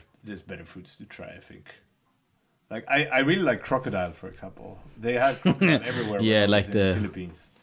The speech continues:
Speaker 1: That's actually a different meat.
Speaker 2: No one, no one would protest about eating a crocodile. Be like,
Speaker 1: I know,
Speaker 2: "Eat
Speaker 1: 'cause they're
Speaker 2: more,
Speaker 1: so ugly,
Speaker 2: yeah,
Speaker 1: right? Yeah.
Speaker 2: kill them all."
Speaker 1: <laughs> I feel like ugly animals,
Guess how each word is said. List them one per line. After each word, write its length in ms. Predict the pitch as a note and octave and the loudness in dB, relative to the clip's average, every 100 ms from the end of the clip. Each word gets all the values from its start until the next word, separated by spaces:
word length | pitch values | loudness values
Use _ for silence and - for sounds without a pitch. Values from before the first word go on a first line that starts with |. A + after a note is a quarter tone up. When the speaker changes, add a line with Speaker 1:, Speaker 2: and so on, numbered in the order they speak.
| _ _ _ _ _ _ - | _ _ _ _ _ _ -6
Speaker 1:
That's 200 | C#3 C#3+ | -2 0
actually 340 | C3+ - A2 | 0 -2 -4
a 60 | F#2+ | -4
different 360 | G#2 - F#2 | -6 -8 -10
meat. 360 | G2 E2+ - - _ _ _ _ _ _ _ _ _ _ _ _ _ - - - _ | -10 -12 -14 -20 _ _ _ _ _ _ _ _ _ _ _ _ _ -20 -20 -20 _
Speaker 2:
No 220 | A2 C#3 E3+ | 2 4 6
one, 280 | D#3+ A#2+ C3+ | 6 4 4
no 120 | E3+ | 6
one 180 | F#3+ D#3 | 6 6
would 160 | C3+ | 2
protest 540 | - C3+ C3 B2+ A#2 A#2+ | 4 2 4 2 2 0
about 260 | G2+ A2+ A2+ | 2 2 4
eating 240 | G#2+ A2 | 4 4
a 60 | G#2 | 4
crocodile. 520 | A2+ G#2+ G2+ F#2 F#2+ - _ _ | 2 2 2 2 0 -8 _ _
Be 80 | G#2 | 0
like, 120 | G2 | 0
Speaker 1:
I 60 | - | 2
know, 80 | |
Speaker 2:
"Eat 80 | G2+ | 0
Speaker 1:
'cause 100 | C3+ | 2
they're 80 | E3+ | 4
Speaker 2:
more, 200 | G3 B2+ | 6 4
Speaker 1:
so 40 | - | 4
ugly, 200 | E3+ E3 | 4 4
Speaker 2:
yeah, 260 | D#3+ C#3 | 4 2
Speaker 1:
right? 220 | A2+ D3+ | 0 -2
Yeah. 180 | D#3 F3 | 2 2
Speaker 2:
kill 180 | D3 E3 | 4 4
them 180 | D#3 D3 | 4 2
all." 160 | C#3+ A#2+ | 2 0
Speaker 1:
<laughs> 840 | - F3 - - - - - - | -2 -6 -6 -10 -12 -12 -14 0
I 100 | D#3+ | 0
feel 200 | D3+ B3 | 4 2
like 240 | B3+ F3 - | 4 2 2
ugly 360 | F3 D3+ C#3 | 0 2 0
animals, 720 | A#2 A2 G2+ G2 F#2+ F2+ - | 0 0 -4 -6 -6 -8 -14